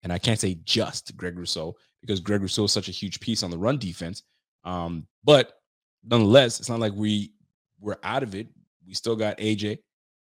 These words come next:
We still got, you know what I mean, Carlos Basham. We still got Ed Oliver, uh, Daquan Jones. I mean, we, we're, we're stacked on the defensive front. We've always known that. And on top of that, we got Von Miller. No need to move things around.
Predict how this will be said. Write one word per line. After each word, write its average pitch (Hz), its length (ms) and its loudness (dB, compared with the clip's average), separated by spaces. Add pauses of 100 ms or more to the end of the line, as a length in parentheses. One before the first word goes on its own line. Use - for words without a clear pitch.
(240)
We 98 100 -10
still 110 260 0
got, 104 280 0
you 101 100 -10
know 104 80 -2
what - 20 0
I - 20 0
mean, 104 140 -2
Carlos 107 340 -2
Basham. 98 460 -2 (400)
We 95 80 -16
still 101 240 -2
got 101 200 0
Ed 101 140 0
Oliver, 95 540 0 (320)
uh, 87 160 -4 (160)
Daquan 107 460 0
Jones. 98 420 -4
I 95 40 -4
mean, 98 160 -4
we, 120 140 0
we're, 107 180 0 (120)
we're 110 120 0
stacked - 500 2
on 110 100 -2
the 95 100 -4
defensive 87 480 -12
front. 80 220 -12
We've 90 160 -12
always 104 240 -4
known 95 220 -4
that. 92 200 -6
And 120 320 2
on 101 80 -2
top 107 220 0
of 107 60 2
that, 92 60 -2
we 90 100 -6
got 85 180 -6
Von 80 220 -10
Miller. 67 120 -16 (440)
No 107 180 2
need 117 160 4
to 113 100 0
move 104 220 6
things 98 260 -2
around. 82 320 -6